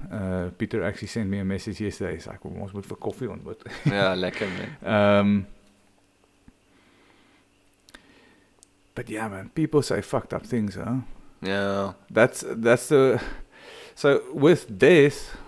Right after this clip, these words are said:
Speaker 1: so a few questions, I'm gonna just throw it out there, like, the stuff that comes up. Um, the shit that people say, like,
Speaker 2: Mm.
Speaker 1: I always say the, the classic one, my, my mother had four sons,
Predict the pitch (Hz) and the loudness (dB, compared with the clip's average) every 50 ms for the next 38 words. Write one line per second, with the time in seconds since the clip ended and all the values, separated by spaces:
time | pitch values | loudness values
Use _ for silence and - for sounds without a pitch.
0 | - 139 - - - - _ _ _ - 127 123 - 143 135 139 143 139 - 190 | -20 -20 -20 -20 -20 -20 _ _ _ -14 -12 -2 0 2 4 4 4 2 2 2
1 | 196 190 185 - 160 156 147 - 127 113 90 113 107 107 113 113 117 110 101 107 | 2 2 2 4 4 4 4 4 0 -2 0 0 0 2 2 2 2 2 0 -2
2 | 92 - - 120 113 101 95 87 110 104 95 - - 76 67 69 98 104 95 98 | -4 -4 -4 -2 0 0 0 2 0 0 0 -2 -4 -8 -8 -6 -4 -4 -4 -4
3 | - 104 98 - - 117 110 - 110 101 - - 104 98 95 - 131 110 104 - | -6 -8 -6 0 0 0 0 0 -2 -4 -2 0 0 0 0 2 2 2 2 2
4 | - - - - - - - - - - - - - - 110 110 113 110 113 113 | -6 -16 -20 -20 -20 -20 -20 -20 -20 -20 -20 -20 -6 0 2 4 4 6 4 4
5 | 110 107 101 - _ _ _ _ - _ _ _ _ _ _ _ - _ _ _ | 4 2 0 -2 _ _ _ _ -20 _ _ _ _ _ _ _ -20 _ _ _
6 | - _ _ _ _ _ _ - - - - - - - _ _ _ _ _ - | -20 _ _ _ _ _ _ -20 -20 -20 -20 -20 -20 -20 _ _ _ _ _ -20
7 | _ _ - 127 113 - - - 175 165 160 - 147 127 - - 131 120 - - | _ _ -2 -2 0 0 2 2 2 2 4 2 0 0 2 2 0 0 2 2
8 | 113 98 - - - 95 98 113 135 143 131 - _ - 110 107 104 101 90 90 | 0 0 0 0 0 0 0 0 -2 -4 -8 -14 _ -6 -2 0 0 0 0 0
9 | 117 123 131 135 139 135 120 - - 135 117 110 107 107 110 104 101 95 87 95 | 2 4 6 6 6 6 6 4 4 4 6 6 4 4 4 4 4 4 2 0
10 | - - - 139 120 123 - - 135 120 - - 101 90 92 104 123 123 117 104 | 0 2 2 4 4 4 4 2 0 -2 -2 2 2 4 4 4 2 2 4 4
11 | 104 104 104 104 101 104 107 104 95 98 87 98 110 107 107 110 107 101 101 101 | 6 6 4 2 -2 -4 -4 -2 -2 0 0 2 2 4 4 4 2 2 4 2
12 | 104 107 113 104 104 101 98 - - - - 117 107 104 95 92 - - - _ | 4 4 4 4 6 4 2 2 0 0 2 4 4 4 4 2 -2 -6 -16 _
13 | _ _ _ - - 101 87 92 117 156 175 - - | _ _ _ 0 4 4 6 6 4 2 0 -6 -10